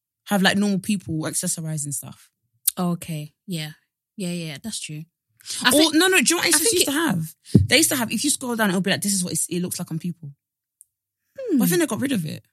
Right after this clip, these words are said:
Speaker 2: Wow, why would they do that?
Speaker 1: Maybe
Speaker 2: But
Speaker 1: it's
Speaker 2: I,
Speaker 1: effort to
Speaker 2: I think
Speaker 1: do.
Speaker 2: they need, even ikea do it.
Speaker 1: Really?
Speaker 2: Sorry, that's so random, but
Speaker 1: No, they do, 'cause I was looking at
Speaker 2: Yeah.
Speaker 1: shelves the other day. Yeah, they do.
Speaker 2: Yeah, and they're like, "Oh, if you go down, you'll be able to see what it looks like in
Speaker 1: Mm,
Speaker 2: people's
Speaker 1: they
Speaker 2: houses."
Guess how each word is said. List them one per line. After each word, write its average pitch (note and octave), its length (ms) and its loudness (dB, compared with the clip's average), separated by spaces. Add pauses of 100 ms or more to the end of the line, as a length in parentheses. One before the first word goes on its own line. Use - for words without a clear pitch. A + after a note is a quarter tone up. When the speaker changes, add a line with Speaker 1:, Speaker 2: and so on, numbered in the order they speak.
(800)
Speaker 2:
Wow, C4 140 -6
why F4 120 -8
would G4+ 120 -12
they E4+ 100 -12
do E4 220 -12
that? F3+ 160 -6 (1700)
Speaker 1:
Maybe A3 60 2
Speaker 2:
But - 60 4
Speaker 1:
it's D4 80 4
Speaker 2:
I, F4 60 2
Speaker 1:
effort - 220 -2
to F3+ 80 0
Speaker 2:
I D#3+ 40 0
think F3 160 2
Speaker 1:
do. C4+ 40 2
Speaker 2:
they C4 40 2
need, B3 200 -2 (260)
even F#4 240 2
ikea B3 400 0
do G3 140 0
it. F3 120 -8 (380)
Speaker 1:
Really? A#3 420 -2
Speaker 2:
Sorry, F#3 420 -2
that's F3+ 180 -6
so F3 160 -2
random, D#3+ 380 -6
but D3+ 160 -8
Speaker 1:
No, E4+ 180 6
they E4 140 2
do, G4 340 0
'cause A3+ 100 -2
I B3 40 2
was B3 80 -2
looking C4+ 180 -6
at G#3 80 2
Speaker 2:
Yeah. G3+ 60 2
Speaker 1:
shelves G#3+ 220 -2
the F3 100 -4
other D#3+ 100 -4
day. D#3+ 120 -10
Yeah, F3+ 160 -4
they F3+ 120 -6
do. F#3 300 -6
Speaker 2:
Yeah, B3+ 220 -2 (120)
and F3+ 140 -2
they're F#3 80 -2
like, F3+ 300 -8
"Oh, F#3 280 -12 (460)
if G3+ 140 -14
you G3+ 180 -2 (240)
go F#3+ 140 -6
down, E3+ 340 -6
you'll E3 120 -10
be E3 100 -10
able E3 120 -10
to - 60 -6
see - 140 -6
what D3 140 -10
it D3+ 40 -14
looks E3+ 160 -2
like E3+ 120 -2
in F3 100 -4
Speaker 1:
Mm, F3 40 -8
Speaker 2:
people's F3 240 -6
Speaker 1:
they A3 60 -8
Speaker 2:
houses." F3+ 140 -2